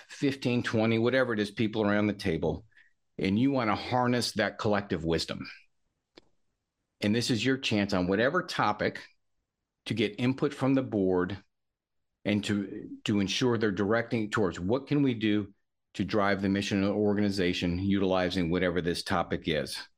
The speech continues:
And this is where, Mister Board Chair, your, your skills as a facilitator is so very important. You want to ensure a few things as you're engaging in these discussions.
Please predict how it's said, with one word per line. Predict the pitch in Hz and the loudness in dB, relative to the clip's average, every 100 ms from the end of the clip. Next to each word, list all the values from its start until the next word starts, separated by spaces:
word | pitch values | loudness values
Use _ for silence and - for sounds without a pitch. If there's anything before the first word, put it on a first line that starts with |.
| _ _ _ _ - | _ _ _ _ -4
And | 92 110 | 0 2
this | 202 208 | 2 2
is | 147 | 2
where, | 143 131 | 4 2
Mister | 123 113 127 | 0 -2 -2
Board | 117 120 110 | 0 0 0
Chair, | 127 113 | 0 2
your, | 110 107 110 | 4 2 0
your | 107 104 | -2 -2
skills | - - 120 117 | -2 2 2 2
as | 101 | -2
a | 110 | 0
facilitator | 113 101 131 120 117 110 98 | 0 0 2 2 2 0 2
is | 92 | 0
so | - 101 | 0 0
very | 85 82 107 117 123 131 - | 0 0 2 2 4 2 0
important. | 117 - 107 87 80 78 - - _ _ _ _ _ _ _ - | -2 -2 0 0 -2 -6 -10 -14 _ _ _ _ _ _ _ -2
You | 117 | 2
want | 135 143 135 | 4 4 2
to | 135 120 | 0 2
ensure | 110 104 - - 131 104 101 98 | 2 2 0 2 4 4 2 0
a | |
few | - 92 | 0 0
things | - 90 90 | 2 0 2
as | 101 | 0
you're | 107 104 | 2 2
engaging | 104 104 101 110 | 2 2 2 2
in | 101 | 2
these | 101 92 | 0 0
discussions. | 90 - 104 - 76 80 - | -4 0 -2 -2 -8 -8 -12